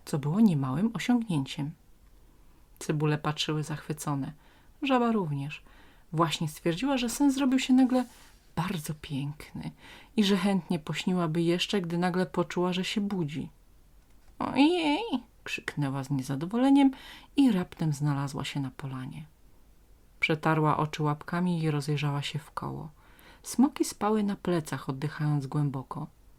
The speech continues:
Obok, pod dębem, stały równiutko poustawiane termosy z zupą ogórkową. Żaba pomacała się po głowie. "Szczypioru nie ma", pomyślała z zadowoleniem. Wyjęła lusterko i zajrzała do niego ostrożnie.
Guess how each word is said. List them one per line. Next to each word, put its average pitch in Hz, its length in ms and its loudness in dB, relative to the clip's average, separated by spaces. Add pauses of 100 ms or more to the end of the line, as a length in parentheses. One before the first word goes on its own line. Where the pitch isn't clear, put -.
(520)
Obok, 175 420 4
pod 143 260 -2
dębem, 139 560 0
stały 160 380 -2
równiutko 160 440 -2
poustawiane 156 640 -2
termosy 156 720 -2 (360)
z 160 80 -2 (100)
zupą 151 400 -4
ogórkową. 143 680 -6 (800)
Żaba 165 380 4
pomacała 143 500 -4
się 151 140 -4
po 151 160 -4
głowie. 135 420 -4 (160)
"Szczypioru 151 600 -6
nie 180 220 -6
ma", 214 140 -6 (380)
pomyślała 131 520 -6
z 123 40 -12
zadowoleniem. 131 640 -10 (960)
Wyjęła 226 360 2
lusterko 269 480 0
i 233 60 4
zajrzała 190 440 0
do 165 120 -2
niego 175 240 -2
ostrożnie. 139 680 -4